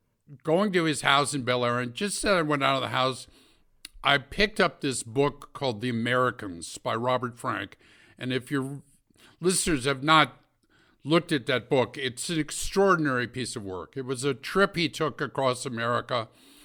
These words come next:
in nineteen fifty-five, and it's just black and white stills of cowboys next to jukeboxes or preachers by the side of the river in Mississippi.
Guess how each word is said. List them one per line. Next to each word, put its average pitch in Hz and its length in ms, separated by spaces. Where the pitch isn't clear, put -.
in 123 160
nineteen 131 400
fifty-five, 117 800
and 120 100
it's 120 160
just - 240
black 170 340
and 147 140
white 131 300
stills 123 640
of 104 200
cowboys 143 800
next 135 320
to 139 80
jukeboxes 117 880
or 110 160
preachers 131 720
by 123 220
the 120 140
side 131 380
of 123 60
the 117 100
river 120 440
in 113 140
Mississippi. 123 840